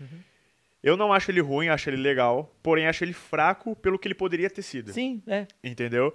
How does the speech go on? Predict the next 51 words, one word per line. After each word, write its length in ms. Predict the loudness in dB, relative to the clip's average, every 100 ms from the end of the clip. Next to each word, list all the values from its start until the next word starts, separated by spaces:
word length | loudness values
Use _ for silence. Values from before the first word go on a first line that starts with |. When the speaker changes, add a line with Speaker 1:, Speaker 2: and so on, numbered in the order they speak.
| -6
Speaker 3:
Entendi. 160 | -10
Speaker 2:
Eu 100 | -2
achei 180 | 0 0
ele 120 | -4
fraco, 640 | -4 2 4 4 2 -6 -10 -16 _ -20
é, 400 | -2 2 4 2 0 _ _ _
pô, 140 | 2 4
é 60 |
um 80 | 4
filme 200 | 2 -2
do 120 | 0 0
Venom 360 | 6 6 6
e 20 |
tal, 440 | 0 4 4 2 _ _
mas 460 | -4 0 2 0 2
eu 200 | 0 2
vejo 240 | 0 0
ele 120 | -2
mais 260 | 0 -2 0
como 200 | -6 -8
um 20 |
filme 180 | -8 -6
do 160 | 0 2
Ed 180 | 2
Brock 420 | -2 -2 -2 -2 -12 _
do 100 | -10
que 140 | -6 -6
do 120 | -6
Venom, 420 | -6 -6 -4 -8 -10 _ _ _
né? 180 | -8 -6
Mas 340 | -2 0 0 0
ele 160 | -2
lidando 640 | -2 -4 -4 -2 -2 -2
com 100 | -4
as 120 | -6 -6
consequências 560 | -10 -12 -8 -8 -8
do 40 | -12
simbionte 580 | -14 -12 -6 -4 -4 -6
e 40 |
tudo 140 | -8
mais, 160 | -2 -2
é 60 | 0
mais 180 | -4
sobre 160 | -4 -8
a 40 |
vida 120 | -8 -10
pessoal 320 | -10 -8 -6
dele. 260 | -6 -8 -10 -16 -20 _
E 100 | -8
mesmo 440 | -4 4 4 6 -2
assim, 400 | -2 -4 -6